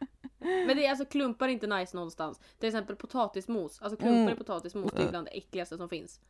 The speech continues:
Speaker 2: Ja, håller med. Alltså, jag håller verkligen med. Och det som jag tycker är synd,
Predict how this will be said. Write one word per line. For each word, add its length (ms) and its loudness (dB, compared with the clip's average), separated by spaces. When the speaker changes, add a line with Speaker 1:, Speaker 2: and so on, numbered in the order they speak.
Speaker 2:
Ja, 380 8
håller 260 8
med. 260 8
Alltså, 220 10
jag 100 12
håller 200 8
verkligen 360 6
med. 180 8
Och 280 2
det 320 8
som 120 6
jag 100 6
tycker 220 6
är 40 6
synd, 500 4